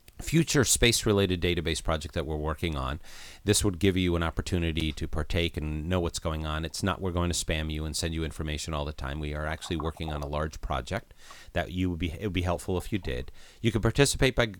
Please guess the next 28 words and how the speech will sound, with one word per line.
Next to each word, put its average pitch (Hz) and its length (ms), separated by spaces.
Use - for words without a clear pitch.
to 117 100
going, 107 520
by 98 180
going 104 260
to 98 180
facebook, - 680
uh, 85 320
dot 101 200
com 82 260
forward 98 340
slash - 400
Project 92 300
Moon 85 180
Hut 78 220
and 95 340
like 92 260
us 117 200
there, 95 300
and 90 120
that 87 140
will 104 80
give 98 240
you 87 460
some - 220
more 139 120
information. 90 500
Our 87 120
focus, 90 360